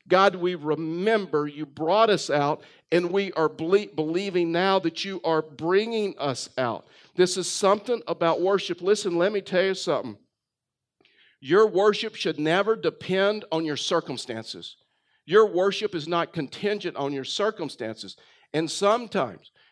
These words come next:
we have got to worship, and sometimes we have got to sing because He brought us out in the past. And we are trusting Him that He is bringing us out now, even though we may not be able to see it,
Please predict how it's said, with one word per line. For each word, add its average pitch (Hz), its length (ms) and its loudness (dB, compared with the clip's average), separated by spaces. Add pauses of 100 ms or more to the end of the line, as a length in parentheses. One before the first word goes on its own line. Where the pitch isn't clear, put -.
we 196 200 2
have 143 220 -2
got 180 420 0
to 170 100 -4
worship, 147 560 -2
and 127 100 -10
sometimes 196 640 0
we 185 180 -2
have 123 240 -4
got 220 360 2
to 151 80 -6
sing 131 460 -4 (1200)
because 170 400 0
He 170 260 -2 (240)
brought 190 440 2
us 208 240 0
out 202 360 0
in 160 140 -2
the 139 80 -6
past. - 800 -4 (1300)
And 185 180 2
we 190 140 6
are 160 100 2
trusting 202 800 -2
Him 113 320 -8 (340)
that 170 140 4
He 202 160 2
is 160 160 0
bringing 226 420 0
us 220 260 -2
out 185 360 0
now, 151 360 2
even 220 280 -4
though 220 140 0
we 214 120 -4
may 196 180 -2
not 185 220 -2
be 170 140 -2
able 160 180 0
to 131 80 -8
see 147 280 -2
it, 123 180 -8